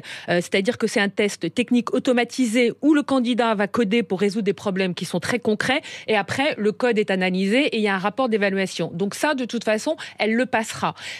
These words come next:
Mais ensuite, ce qu'on appelle le live coding, alors, c'est un test de programmation qui se fait par partage d'écran via une visioconférence. Donc jusque-là, vous suivez. On a la visio, bonjour, bonjour, voilà,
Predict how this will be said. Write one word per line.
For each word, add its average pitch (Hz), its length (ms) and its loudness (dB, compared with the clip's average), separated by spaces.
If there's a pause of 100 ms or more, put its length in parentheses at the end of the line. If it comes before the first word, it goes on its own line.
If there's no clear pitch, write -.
Mais 226 160 2
ensuite, 311 540 0
ce - 100 -12
qu'on 262 140 -2
appelle 262 300 0
le 208 100 2
live 247 400 0
coding, 254 520 2 (420)
alors, 226 240 2
c'est - 240 -4
un 262 80 2
test 294 280 0
de 240 60 2
programmation 277 540 0 (340)
qui 294 120 -4
se 294 180 -2
fait 294 460 0 (300)
par - 180 -4
partage 269 580 -2
d'écran 247 600 0 (360)
via 254 640 2
une 214 160 0
visioconférence. 247 1040 0
Donc 180 160 -4
jusque-là, 262 600 0 (160)
vous 226 160 2
suivez. 185 500 -2 (320)
On 165 100 -2
a 208 80 2
la 214 140 2
visio, 196 520 2
bonjour, 175 380 -2
bonjour, 180 640 2
voilà, 190 400 2